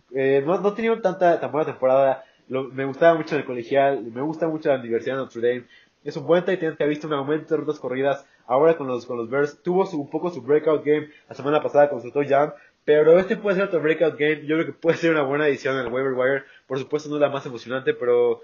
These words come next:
es lindo ver a Cole Kmet, eh, jugando tan bien. Esperemos que Trubisky siga siendo titular para que pueda seguir repartiendo el balón, porque con Nick Foles vemos que no tiene, eh, tanta cabida en los jugadores. Yo creo que fuera de Allen Robinson y David Montgomery no podemos iniciar a nadie con confianza.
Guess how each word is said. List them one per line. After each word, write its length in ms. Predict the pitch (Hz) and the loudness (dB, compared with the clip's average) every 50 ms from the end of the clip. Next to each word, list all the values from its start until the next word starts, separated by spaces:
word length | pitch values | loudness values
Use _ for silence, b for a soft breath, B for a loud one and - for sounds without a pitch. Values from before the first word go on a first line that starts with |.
| B B B _ _ | B B B _ _
es 160 | - 147 147 | -6 -6 -4
lindo 220 | 160 165 170 151 151 | -4 -4 -2 0 0
ver 140 | 143 156 147 | 2 2 2
a 100 | 135 135 | 2 0
Cole 180 | 139 139 135 | -4 -6 -4
Kmet, 300 | 131 139 139 135 - - | -4 -4 -4 -6 -6 -10
eh, 160 | 123 123 117 - | -10 -10 -8 -6
jugando 300 | 135 147 143 143 143 139 | -4 -4 -2 -2 -4 -4
tan 160 | 139 120 113 | -6 -8 -4
bien. 240 | 117 131 151 175 175 B B B B B B B B _ _ - | 0 0 0 0 -2 B B B B B B B B _ _ -18
Esperemos 420 | 147 - - 147 151 175 170 - | -10 -2 0 2 2 2 0 -2
que 80 | - 143 | -6 -4
Trubisky 320 | - 143 143 147 147 151 | -2 -2 -2 -2 -4 -8
siga 180 | 143 151 151 151 | -8 -4 -4 -2
siendo 240 | 151 156 147 139 | -2 -4 -8 -8
titular 280 | 127 - 131 139 139 135 | -10 -6 -2 -2 -2 0
para 160 | 139 131 110 | -2 -4 -4
que 80 | 110 - | -6 -10
pueda 260 | - - 139 143 139 | -6 -2 0 0 0
seguir 220 | 139 - 135 143 | -2 -4 -4 -4
repartiendo 340 | 143 139 - - 135 139 143 | -4 -6 -8 -10 -8 -6 -4
el 60 | 123 | -2
balón, 240 | 117 113 123 131 - b b b b b | 0 0 -2 -2 -6 b b b b b
porque 160 | - 127 131 131 | -10 -8 -6 -6
con 140 | 139 135 | -6 -6
Nick 180 | 143 165 165 - | -6 -8 -8 -2
Foles 240 | - 151 151 147 147 | 2 2 2 2 2
vemos 160 | 147 139 143 | -4 -6 -8
que 80 | - 135 | -10 -10
no 140 | 135 135 | -8 -8
tiene, 320 | 135 139 135 135 139 123 - b b b b - | -8 -8 -6 -6 -6 -8 -8 b b b b -8
eh, 160 | 117 120 120 | -4 -4 -2
tanta 240 | 120 - - - 165 | -2 -2 0 0 0
cabida 320 | 160 139 127 127 139 147 | 2 2 0 2 2 0
en 80 | 143 135 | 0 -2
los 120 | 143 - | -4 -12
jugadores. 360 | - - 120 120 127 135 139 135 | -8 -4 0 0 2 0 0 -2
Yo 140 | 143 143 | -4 -6
creo 20 | 135 | -6
que 80 | - | -6
fuera 220 | - - 147 143 135 | -4 -2 0 2 2
de 200 | 123 127 123 123 | 2 2 2 2
Allen 220 | 123 131 139 135 | 2 0 0 0
Robinson 340 | 135 139 139 139 135 143 127 | 0 -2 -2 -2 -4 -8 -8
y 60 | 120 | -4
David 220 | 120 135 139 139 123 | -2 0 0 -2 -2
Montgomery 400 | 120 113 123 127 127 127 131 123 | -6 -6 -6 -6 -4 -6 -6 -6
no 160 | 131 135 135 | -6 -6 -4
podemos 240 | 139 143 143 143 139 | -6 -6 -6 -6 -12
iniciar 300 | 123 113 - 135 131 120 | -12 -8 -6 -6 -4 -4
a 20 | |
nadie 220 | 127 131 131 131 | -2 -4 -4 -4
con 80 | 131 107 | -8 -14
confianza. 500 | 101 110 - 135 139 135 151 151 151 | -18 -12 -10 -10 -8 -6 -6 -6 -6